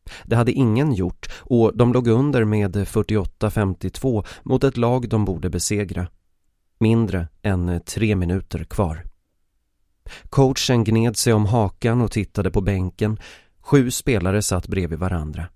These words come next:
Någon måste ta Rikards plats på planen. Det kan bli vem som helst av oss, tänkte Turk.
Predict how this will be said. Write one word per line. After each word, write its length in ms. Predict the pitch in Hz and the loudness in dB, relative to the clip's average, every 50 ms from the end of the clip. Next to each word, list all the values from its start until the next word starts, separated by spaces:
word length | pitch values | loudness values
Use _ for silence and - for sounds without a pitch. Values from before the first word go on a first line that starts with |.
| _ _ _ _ _ _ _ _ _ _ _ | _ _ _ _ _ _ _ _ _ _ _
Någon 400 | 127 123 113 101 98 120 127 127 | 4 4 4 4 4 2 2 2
måste 280 | 110 95 - - 104 | 2 0 -2 -2 -2
ta 200 | - 104 95 92 | -2 0 0 0
Rikards 560 | 90 98 104 110 - - 107 98 78 - - | 0 0 -2 -2 -2 -2 -2 -2 -2 -4 -8
plats 580 | - - 110 107 98 - - - - - - - _ _ _ _ | -6 -4 -4 -4 -4 -4 -6 -8 -10 -10 -12 -14 _ _ _ _
på 120 | - 107 | -2 -2
planen. 440 | - - 104 98 98 104 101 98 101 - - - _ _ _ _ _ _ _ _ _ _ _ _ _ _ _ _ _ _ _ _ _ | 0 2 0 0 2 0 0 -2 -4 -8 -14 -20 _ _ _ _ _ _ _ _ _ _ _ _ _ _ _ _ _ _ _ _ _
Det 120 | 113 113 | -2 0
kan 180 | - 117 110 104 | 2 4 4 4
bli 80 | 104 | 4
vem 240 | 101 101 98 92 90 | 2 2 2 2 0
som 160 | - - 95 | 0 0 0
helst 360 | 90 117 131 117 92 - - - | 2 2 0 0 -2 -4 -4 -6
av 160 | 73 71 - | -6 -6 -6
oss, 280 | 78 - - - - - - _ | -6 -6 -6 -8 -8 -10 -14 _
tänkte 380 | - 107 98 85 80 - 92 | -2 0 0 0 -2 -4 -6
Turk. 480 | 92 - 95 92 90 87 - - - - | -6 -4 -2 -2 -2 -4 -6 -10 -16 -20